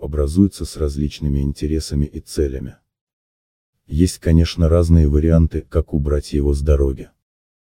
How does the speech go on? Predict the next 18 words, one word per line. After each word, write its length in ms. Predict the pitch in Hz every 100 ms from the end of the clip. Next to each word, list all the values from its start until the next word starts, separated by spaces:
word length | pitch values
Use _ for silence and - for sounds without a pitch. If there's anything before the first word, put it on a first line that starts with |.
| _
Вполне 480 | _ - - 92 104
возможно 520 | 104 95 92 95 90
спровоцировать 840 | 82 - 87 80 - - 117 101 -
войну 320 | 85 87 90
между 360 | 87 80 76 78
группировками, 800 | 78 76 80 82 87 - 76 73 _ _ _
показательно 720 | - - 101 123 127 117 113
жёстко 420 | 98 104 - -
убив 380 | 104 95 92 98
с 140 | - 87
разных 340 | 90 87 85
сторон 420 | - 90 95 104
по 120 | 98
нескольку 460 | 82 85 - 92 -
человек, 640 | - 92 87 78 73 _ _
как 200 | - 76
среднего, 520 | - 92 95 85 82
так 320 | 82 95 87